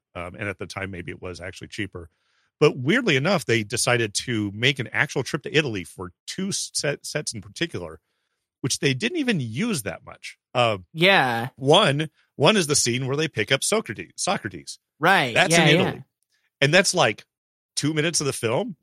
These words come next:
Speaker 1: And, and then the other one is the castle, the English, quote unquote, English castle. That
Speaker 2: Mm-hmm.
Speaker 1: was also in Italy.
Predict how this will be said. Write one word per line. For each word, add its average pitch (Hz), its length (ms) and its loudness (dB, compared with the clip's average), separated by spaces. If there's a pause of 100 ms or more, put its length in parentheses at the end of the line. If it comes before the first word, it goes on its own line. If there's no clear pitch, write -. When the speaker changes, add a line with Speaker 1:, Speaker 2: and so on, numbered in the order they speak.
(180)
Speaker 1:
And, 131 220 4
and 143 140 4
then 147 100 4
the 147 100 6
other 151 160 8
one 143 160 2
is 123 120 -2
the 117 100 -2
castle, 147 500 0
the - 100 -8
English, 151 720 -2
quote 123 200 -4
unquote, 123 320 -4
English 135 300 -4
castle. 175 460 -8 (360)
That 156 100 2
Speaker 2:
Mm-hmm. 139 160 6
Speaker 1:
was 143 120 2
also 104 340 -2
in 90 100 -12
Italy. 87 380 -18